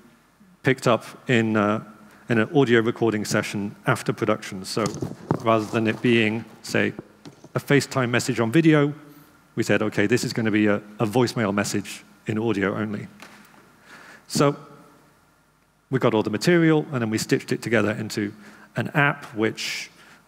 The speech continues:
together with games and clues and photographs, created a single linear story.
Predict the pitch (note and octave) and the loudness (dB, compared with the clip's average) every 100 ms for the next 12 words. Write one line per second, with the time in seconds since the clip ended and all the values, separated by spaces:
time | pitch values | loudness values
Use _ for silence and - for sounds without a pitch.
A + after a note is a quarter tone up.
0 | _ _ _ - A#2+ A2+ F#2+ F#2+ - C3 | _ _ _ -4 0 2 0 -4 0 0
1 | B2+ B2 B2 A#2 - G#2+ - A#2+ A#2 G2+ | 2 -2 -4 -8 -8 -10 -4 2 2 0
2 | G#2 A2+ G#2+ A2 G2+ F#2+ - - G#2+ G#2+ | -2 0 0 2 0 0 -6 -2 0 0
3 | G2 G2+ A#2 G#2+ G#2+ - - - - _ | -2 -2 -4 -4 -6 -10 -20 -20 -20 _
4 | A2 F#2+ G2+ - G2+ G2+ | -4 -2 -4 -4 -6 -6